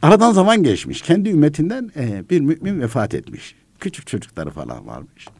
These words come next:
Tabii Ululazım peygamberler, merhamet deryalar hepsi. Üzülmüş. Demiş, "Çoluğu çocuğu perişan olacak. Bundan rızkı, nafakası."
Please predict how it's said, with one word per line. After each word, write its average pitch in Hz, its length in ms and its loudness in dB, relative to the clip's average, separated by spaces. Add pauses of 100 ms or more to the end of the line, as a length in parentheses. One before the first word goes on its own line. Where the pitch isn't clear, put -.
(320)
Tabii 175 200 -16
Ululazım 185 600 -10
peygamberler, 73 680 -14
merhamet 101 440 -8
deryalar 60 460 -10
hepsi. - 320 -18 (1400)
Üzülmüş. 156 580 0 (680)
Demiş, 113 240 -6
"Çoluğu 95 300 -6
çocuğu 69 320 -10
perişan 62 480 -12
olacak. 60 320 -18 (100)
Bundan 71 360 -12
rızkı, 64 380 -16
nafakası." - 560 -18